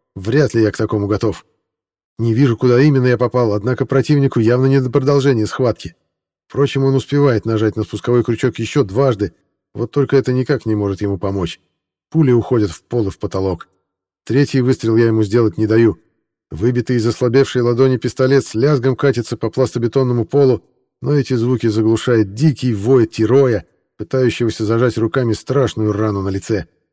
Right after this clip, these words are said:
Я поднимаюсь и делаю несколько шагов на с трудом гнущихся ногах, поднимаю упавший пистолет, резким движением сдергиваю с бывшего лидера шлем и прерываю его мучение выстрелом в затылок.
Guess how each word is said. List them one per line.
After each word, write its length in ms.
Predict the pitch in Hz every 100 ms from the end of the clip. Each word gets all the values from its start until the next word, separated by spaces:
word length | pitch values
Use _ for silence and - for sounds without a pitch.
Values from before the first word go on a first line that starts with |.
| _ _ _ _ _
Я 140 | 82 87
поднимаюсь 540 | 104 104 123 131 -
и 60 | 113
делаю 320 | 131 131 123
несколько 400 | 131 127 117 110
шагов 440 | - 127 143 117
на 80 | 101
с 60 | 104
трудом 360 | 107 113 127
гнущихся 440 | 104 131 - 120 120
ногах, 400 | 120 135 120 - _ _ _
поднимаю 480 | 101 113 143 147 131
упавший 380 | 143 135 -
пистолет, 580 | 113 113 - 135 143 - _ _ _
резким 460 | 107 131 143 123 113
движением 460 | 117 123 131 123
сдергиваю 520 | 107 101 143 127 123
с 40 | 113
бывшего 340 | 123 127 120
лидера 300 | 117 127 117
шлем 360 | 110 135 147 120 _ _ -
и 100 | 139
прерываю 640 | - 135 131 127 160 131
его 280 | 113 110 113
мучение 480 | 113 110 135 110 104
выстрелом 560 | 90 123 - 101 98
в 60 | 87
затылок. 580 | 87 92 101 80 78